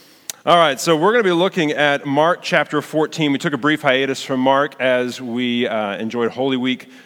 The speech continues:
uh, Palm Sunday and then Easter Sunday last week, and then now we're gonna return to this study,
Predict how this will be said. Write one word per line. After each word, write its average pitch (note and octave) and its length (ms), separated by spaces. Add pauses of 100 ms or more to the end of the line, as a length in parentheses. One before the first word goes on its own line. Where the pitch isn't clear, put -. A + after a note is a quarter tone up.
(160)
uh, G2 400 (180)
Palm B2 200
Sunday A2 440
and F#2+ 140
then F#2+ 280
Easter A2 220
Sunday G2+ 380
last G2+ 360
week, G2+ 300
and F#2 140
then G#2 160
now G2+ 200
we're G2 100
gonna G2 120
return G#2 400
to G#2 80
this F#2+ 140
study, G2+ 440